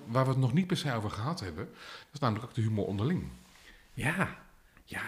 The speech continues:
Speaker 2: jongen, als je een team hebt waar humor in zit, dan kun je de wereld aan.
Speaker 1: Ja.
Speaker 2: Het bleek nou juist dat
Speaker 1: Wat doe je als je in een team zit waar dat misschien iets minder is?
Speaker 2: Ehm, ja, we,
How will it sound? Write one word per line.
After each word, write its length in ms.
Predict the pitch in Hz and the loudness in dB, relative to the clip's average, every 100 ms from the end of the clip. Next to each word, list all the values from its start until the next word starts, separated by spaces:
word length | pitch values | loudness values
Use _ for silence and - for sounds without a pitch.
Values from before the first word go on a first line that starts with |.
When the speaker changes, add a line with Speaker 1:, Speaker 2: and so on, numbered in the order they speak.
| - | -8
Speaker 2:
jongen, 200 | 107 - | -8 -8
als 140 | - | -6
je 120 | - - | -6 -4
een 120 | 104 | -6
team 260 | - 175 139 | 2 4 4
hebt 180 | 107 98 | 2 0
waar 100 | 95 | 2
humor 320 | 131 202 143 | 4 4 4
in 80 | 90 | 2
zit, 280 | 95 - - - | 0 -4 -8 -16
dan 100 | - | -12
kun 120 | - 117 | 0 2
je 40 | |
de 40 | 98 | 4
wereld 260 | 113 123 135 | 2 2 0
aan. 360 | 214 214 - - | 0 -2 -6 -8
Speaker 1:
Ja. 300 | - 117 85 - | -2 -2 -2 -6
Speaker 2:
Het 100 | - | -2
bleek 180 | 113 180 | 4 6
nou 120 | 175 | 6
juist 360 | 170 165 165 - | 6 6 4 -2
dat 160 | 139 127 | -4 2
Speaker 1:
Wat 140 | 139 | 4
doe 100 | 180 | 6
je 80 | 180 | 4
als 200 | 156 - | 0 -2
je 240 | 156 107 | -4 -4
in 80 | 127 | 2
een 80 | 143 | 2
team 160 | 143 151 | 4 2
zit 160 | 135 | 2
waar 160 | 123 135 | 2 0
dat 160 | 127 123 | 0 -2
misschien 340 | 117 - 147 | -6 -4 -4
iets 120 | 135 | -2
minder 240 | 143 143 82 | 0 0 -2
is? 260 | 85 - _ _ _ _ _ - - - _ | -8 -12 _ _ _ _ _ -20 -20 -20 _
Speaker 2:
Ehm, 600 | - - 120 120 117 110 | -10 -4 -2 -2 -2 0
ja, 180 | 104 120 | 0 0
we, 100 | 95 | -2